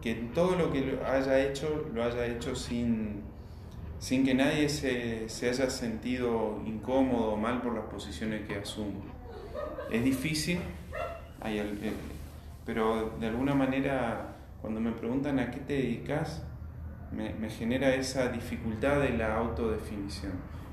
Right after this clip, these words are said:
Me pasan los formularios de los trámites. Lo más fácil es el título de abogado, que me abrió muchísimas puertas. Pero después no soy de los abogados litigantes. No, no me gusta inclusive litigar.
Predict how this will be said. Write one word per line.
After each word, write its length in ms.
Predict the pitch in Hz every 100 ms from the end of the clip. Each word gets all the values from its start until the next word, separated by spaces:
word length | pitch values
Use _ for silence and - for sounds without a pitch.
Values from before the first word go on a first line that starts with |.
| -
Me 80 | -
pasan 360 | 147 147 156
los 140 | 131 127
formularios 1000 | 107 107 110 127 123 113 101 98 - - -
de 100 | 98
los 200 | - -
trámites. 460 | 135 147 120 - - - - - - - - - - -
Lo 80 | 98
más 180 | 104 -
fácil 340 | 127 160 139
es 120 | 120
el 60 | 110
título 320 | 113 117 110
de 100 | 104
abogado, 440 | 101 104 131 139
que 80 | 107
me 80 | 101
abrió 220 | 104 113
muchísimas 540 | 113 110 - 113 104 -
puertas. 320 | 131 123 123 - - - - - -
Pero 220 | 113 113
después 500 | 117 - 147 156 -
no 180 | 131 131
soy 220 | 131 147
de 120 | 147
los 180 | 135 123
abogados 480 | 113 110 120 123 120
litigantes. 760 | 107 104 117 143 147 147 - - - - - - - - - - - - - - - - - - - -
No, 60 |
no 60 | 113
me 100 | 107
gusta 340 | 107 143 143 104
inclusive 580 | 98 - - 113 110 107
litigar. 600 | 104 104 113 139 147